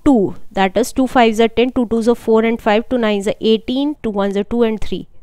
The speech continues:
तो ये आया थ्री एट फ़ाइव ज़ीरो मल्टीप्लाई करके, तो ये आ गया फ़ाइव ज़ीरो as it is, eleven, nine and ten मीटर स्क्वायर। तो इसका मतलब इस पोर्शन का हमारा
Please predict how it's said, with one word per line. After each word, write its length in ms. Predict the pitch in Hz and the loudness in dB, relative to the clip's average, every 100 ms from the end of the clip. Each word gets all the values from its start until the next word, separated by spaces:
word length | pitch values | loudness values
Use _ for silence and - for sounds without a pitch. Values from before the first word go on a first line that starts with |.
| - - | -18 -6
तो 80 | |
ये 100 | 196 | -2
आया 320 | 196 190 196 277 - | 0 0 0 -2 -2
थ्री 200 | - 240 262 262 - | -2 0 -2 -4 0
एट 280 | 220 233 - | 4 4 0
फ़ाइव 400 | - 233 196 196 | -2 2 2 0
ज़ीरो 460 | 196 220 202 175 - - - - - - - | -2 -2 -2 -2 -8 -16 -16 -16 -16 -16 -6
मल्टीप्लाई 500 | 202 185 190 180 175 | -4 -4 -4 -2 -2
करके, 400 | 190 185 - 277 - - | -2 -4 -4 -4 -6 -4
तो 80 | 190 | -2
ये 300 | 196 202 220 | 0 2 6
आ 180 | 233 208 | 6 4
गया 340 | 196 214 277 - - - - - - - | 4 2 2 -4 -18 -20 -18 -20 -8 4
फ़ाइव 340 | 233 233 285 | 8 8 6
ज़ीरो 280 | 269 285 302 | 4 6 8
as 300 | 277 220 208 | 8 8 4
it 160 | 202 208 | 0 2
is, 140 | 233 254 - 220 | 2 0 0 2
eleven, 520 | 208 208 190 226 302 - - 208 | 4 4 4 0 -2 -10 -10 -2
nine 280 | 208 202 233 233 | 0 0 0 0
and 100 | 220 - | 0 0
ten 180 | 180 170 - _ - - - - - - - | 0 -4 -18 _ -20 -20 -20 -20 -20 -20 -4
मीटर 480 | 226 254 262 240 233 | 0 2 4 4 4
स्क्वायर। 480 | - - 226 175 - - - - - | 2 0 2 2 0 -10 -14 -16 -14
तो 60 | - | -6
इसका 380 | - - 254 269 | -6 -2 2 4
मतलब 640 | 247 214 - 220 233 254 - - - - - | 4 0 0 4 6 4 -2 -20 -20 -20 -2
इस 320 | 302 359 - - - | 4 4 2 -4 2
पोर्शन 560 | 277 254 - - 277 269 | 6 8 6 2 0 4
का 160 | 277 269 | 4 6
हमारा 380 | 262 233 226 | 4 4 6